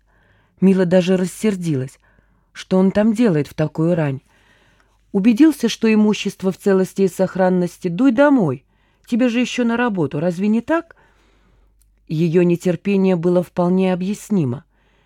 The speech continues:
Мила хорошо разглядела, где Мешков хранил ключ от входной двери,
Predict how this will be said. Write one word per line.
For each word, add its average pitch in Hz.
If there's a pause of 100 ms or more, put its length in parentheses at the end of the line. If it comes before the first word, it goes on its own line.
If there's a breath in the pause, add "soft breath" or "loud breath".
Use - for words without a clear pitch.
(520)
Мила 277
хорошо 247
разглядела, 220
где 190
Мешков 214
хранил 202
ключ 220
от -
входной 160
двери, 147